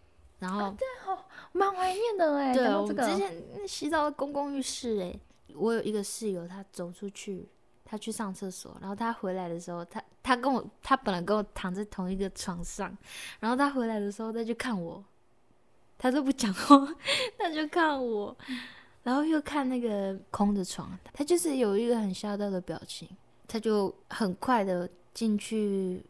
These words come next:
Speaker 1: 他的那个位置上面拿他的手机，<laughs> 他就去隔壁房了。我就想说是怎样啦？哎，我那个房间另外一个室友已经睡了，然后另外一个没有人，就只剩下我一个人。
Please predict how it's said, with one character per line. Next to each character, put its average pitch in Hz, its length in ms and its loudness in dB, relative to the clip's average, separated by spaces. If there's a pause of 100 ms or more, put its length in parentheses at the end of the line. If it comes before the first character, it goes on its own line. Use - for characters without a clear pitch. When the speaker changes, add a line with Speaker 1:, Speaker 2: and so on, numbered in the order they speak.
Speaker 1:
他 220 120 -4
的 185 260 2
那 190 160 0
个 175 280 -4
位 185 240 0
置 160 220 -8
上 185 240 -6
面 180 240 -4
拿 180 140 -6
他 190 120 -4
的 190 120 -4
手 - 260 -8
机， 190 320 -6 (400)
<laughs> - 500 -4
他 254 140 2
就 240 160 2
去 247 180 0
隔 190 220 2
壁 226 180 4
房 175 360 -4
了。 170 180 -8 (400)
我 277 60 -4
就 330 100 0
想 330 180 -4
说 302 160 -4
是 330 240 -6
怎 240 440 -4
样 294 280 -6
啦？ 247 500 -6
哎， 262 100 -2
我 247 100 -2
那 269 100 -4
个 269 80 -2
房 220 240 -2
间 233 220 0 (380)
另 247 200 0
外 240 140 2
一 233 80 0
个 214 100 2
室 233 280 -2
友 180 180 2
已 165 60 -4
经 190 120 0
睡 208 240 0
了， 165 100 2
然 165 100 -2
后 190 80 0
另 202 160 0
外 202 100 0
一 190 60 -2
个 - 120 -6 (380)
没 180 160 -2
有 175 180 -2
人， 127 220 -6
就 196 160 -2
只 185 220 -8
剩 190 260 -2
下 175 180 -4
我 120 160 -8 (120)
一 185 180 -2
个 165 180 -2
人。 - 220 -10